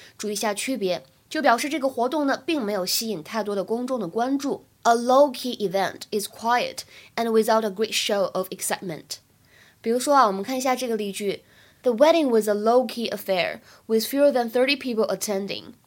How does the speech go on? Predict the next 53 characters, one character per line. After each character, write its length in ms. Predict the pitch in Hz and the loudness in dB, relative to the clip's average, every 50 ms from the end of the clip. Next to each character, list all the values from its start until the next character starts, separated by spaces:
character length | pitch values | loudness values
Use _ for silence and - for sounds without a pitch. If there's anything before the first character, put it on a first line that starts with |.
| _ _ _ _ _ _ _ _ _ _ - | _ _ _ _ _ _ _ _ _ _ -2
The 100 | 254 240 | -2 2
wedding 380 | 214 269 302 330 339 320 269 | 6 6 6 6 6 4 4
was 180 | 240 226 208 214 | 4 2 2 2
a 60 | 208 | 0
low-key 560 | 208 208 220 233 247 262 226 - - 233 214 | 0 2 4 4 4 4 2 -2 -4 -6 -6
affair, 520 | - 208 - - 190 180 165 95 78 - - - - - _ - | -6 -6 -4 -2 -2 0 0 -2 -2 -6 -12 -18 -20 -20 _ -2
with 180 | 220 226 220 | 0 0 0
fewer 260 | - - 277 285 285 277 | 0 2 4 4 4 4
than 160 | 247 240 233 | 4 0 0
thirty 280 | 220 247 247 262 285 285 | 0 2 2 2 2 0
people 300 | - 262 240 214 220 - | 0 -4 -2 0 0 0
attending. 640 | - - - - 208 196 202 196 175 104 95 82 - - _ _ _ | 0 -2 -4 -4 -4 -4 -4 -4 -8 -10 -10 -14 -18 -20 _ _ _
这 120 | - - 330 | -8 -4 0
场 160 | 311 285 254 | 0 0 0
婚 220 | 247 302 339 349 | 0 0 0 0
礼 100 | 330 277 | 0 0
呢， 120 | 220 196 190 | -2 -2 -2
办 200 | 196 240 226 214 | 0 0 0 0
得 120 | 190 175 | -2 -4
非 200 | 175 - 247 262 | -6 -6 -6 -6
常 160 | 269 277 254 | -4 -6 -6
的 120 | 240 233 233 | -6 -8 -8
低 180 | 226 269 277 | -8 -8 -4
调， 300 | 269 285 240 - - - _ _ _ _ | -2 -2 -2 -2 -4 -8 _ _ _ _
只 140 | - 269 294 | -8 -4 -2
有 120 | 311 285 | 0 0
不 140 | 202 208 220 | 0 0 -2
到 160 | 226 220 220 | 0 0 -2
三 300 | 214 214 - 302 311 330 | -2 -4 -2 -2 -2 -2
十 120 | 320 - 233 | -2 -4 -6
个 140 | 190 180 | -4 -4
人 220 | 175 165 160 156 - _ | -4 -4 -4 -8 -12 _
出 220 | - - - 196 | -14 -8 -8 -6
席 180 | 185 - - 160 | -6 -6 -8 -10
参 300 | 160 - 196 180 180 175 | -10 -10 -8 -8 -6 -4
加。 280 | 185 170 170 170 - _ _ _ _ _ _ - - _ - - - _ | -4 -4 -4 -6 -8 _ _ _ _ _ _ -20 -20 _ -20 -20 -20 _
那 100 | _ 277 | _ -4
么 80 | 262 262 | -4 -2
再 160 | 262 302 285 | 0 0 0
比 80 | 214 202 | 0 0
如 100 | 202 214 | -2 -2
说 140 | 220 262 254 | -2 -2 -2
第 140 | - 285 | -2 0
二 160 | 285 285 254 220 | 0 0 0 -2
句 80 | - | -4
话， 340 | 180 190 - 180 165 170 - - - - - - - - _ | -8 -6 -4 -2 -4 -4 -6 -12 -20 -20 -20 -20 -20 -20 _
He 80 | - 269 | -6 -4
wanted 560 | 226 202 196 254 262 277 302 302 302 311 277 - | -4 4 6 6 6 6 6 2 0 -4 -4 -4
to 100 | - 277 | -6 -8
keep 240 | 226 - 262 247 | -6 -6 -8 -6
the 100 | 202 202 | -6 -6
meetings 460 | 180 185 190 208 233 233 214 180 175 - | -4 -2 0 0 0 0 0 -2 -4 -6
low-key. 760 | 185 175 185 190 196 190 - - - 214 202 180 156 - | -6 -4 -4 -4 -4 -4 -8 -10 -10 -10 -10 -10 -10 -12